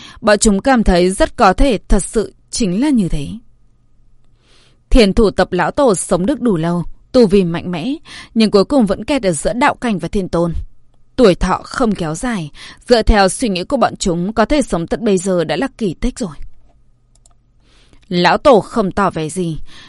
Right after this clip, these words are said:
những gì Lâm Phàm nói quả thật là đúng, cũng đã nói đến tình huống tương đối xấu hổ của lão ta hiện giờ.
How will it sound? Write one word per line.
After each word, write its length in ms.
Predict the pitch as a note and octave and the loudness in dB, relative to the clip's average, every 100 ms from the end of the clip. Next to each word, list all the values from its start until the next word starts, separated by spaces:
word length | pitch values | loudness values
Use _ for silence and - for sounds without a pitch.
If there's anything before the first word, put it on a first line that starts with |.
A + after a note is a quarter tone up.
| _ | _
những 180 | G#3+ A3 | 0 2
gì 180 | A#3 C4 | 2 2
Lâm 200 | G#3 G#3 | 2 0
Phàm 240 | G#3 F#3 | 0 -2
nói 260 | F3 D#3+ F#3 | 0 0 0
quả 160 | B3+ C#4+ | 0 0
thật 180 | G3 | 0
là 80 | E3 | -2
đúng, 360 | D#3 D#3 D#3 B3+ - _ - | -4 -4 -4 -8 -14 _ -4
cũng 160 | C4 A#3 | -2 2
đã 120 | A3 | 2
nói 200 | G#3 E3+ | 2 2
đến 140 | F3 | 0
tình 200 | - B3+ | 0 0
huống 220 | F#3 E3+ | 2 0
tương 320 | - C4+ A#3 F3+ | -2 -2 0 0
đối 140 | E3 | -2
xấu 300 | - F#3 E3 | -2 -2 -2
hổ 200 | B3+ D#4 | 0 0
của 140 | - | 0
lão 140 | D#3+ C3 | -2 -4
ta 140 | B3 | -4
hiện 220 | G3+ F3+ | -4 -4
giờ. 240 | - F3 | -6 -6